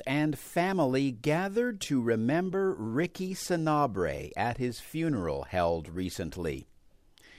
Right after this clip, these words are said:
The forty-one-year-old was working the night shift at a Mac's convenience store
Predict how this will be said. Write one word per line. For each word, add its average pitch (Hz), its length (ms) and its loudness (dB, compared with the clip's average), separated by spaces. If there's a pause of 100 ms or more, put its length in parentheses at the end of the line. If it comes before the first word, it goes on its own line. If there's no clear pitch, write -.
(160)
The 90 220 0
forty-one-year-old 156 1300 2
was 110 240 -2
working 214 560 0
the 170 120 0
night 160 400 2
shift - 520 -4
at 101 180 -4
a 95 100 0
Mac's 110 520 -2
convenience 120 720 -4
store 82 460 -4